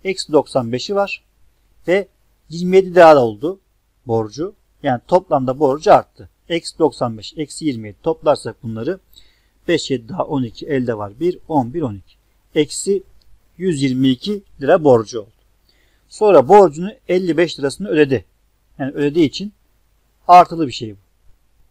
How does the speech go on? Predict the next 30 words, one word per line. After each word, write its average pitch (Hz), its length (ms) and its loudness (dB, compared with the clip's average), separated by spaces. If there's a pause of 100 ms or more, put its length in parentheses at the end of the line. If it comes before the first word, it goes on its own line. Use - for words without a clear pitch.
(180)
Kendinden 120 420 -6
çünkü 117 260 -20
para, 147 380 2 (120)
yani 120 180 -10
borcu 123 280 2
azalmış 120 500 -2
oldu. 98 100 -20 (680)
Otuz 180 280 -2
iki 202 120 -12
lira 208 160 4
daha 190 180 8
ödemiş. 131 440 -6 (480)
Artı 170 240 -2
otuz 113 220 -10
iki. 190 280 -10 (360)
Toplarsam 135 600 -2
da 180 200 -2 (400)
artı 185 560 2 (260)
seksen 175 680 -6 (120)
yedi 143 240 0
oldu. 104 200 -2 (760)
Ve 208 220 2 (520)
en 214 140 -2
son 175 240 -4
görüyorum 175 380 4
ki - 160 -8
artılar 156 560 4 (680)
ödediği, 151 360 4
ödediği 143 260 -2
paralar, 123 420 2